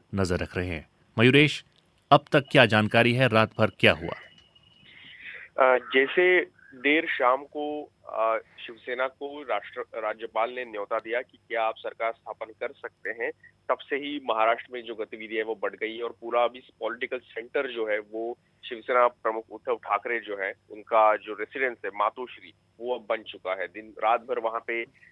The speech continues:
Speaker 2: शिवसेनाओं के नेताओं का आना जाना रहा। हालांकि शिवसेना के सारे एमएलए एक resort पर रखे गए हैं, लेकिन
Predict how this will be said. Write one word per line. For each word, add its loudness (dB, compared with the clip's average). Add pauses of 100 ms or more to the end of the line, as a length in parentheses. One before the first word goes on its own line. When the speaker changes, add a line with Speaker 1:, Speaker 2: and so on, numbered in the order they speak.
(140)
Speaker 2:
शिवसेनाओं -2
के -10
नेताओं -2
का 0
आना -4
जाना -8
रहा। -4
हालांकि -8
शिवसेना -14
के -12
सारे -8
एमएलए -12
एक -16
resort -6
पर -10
रखे -8
गए -4
हैं, -8
लेकिन -18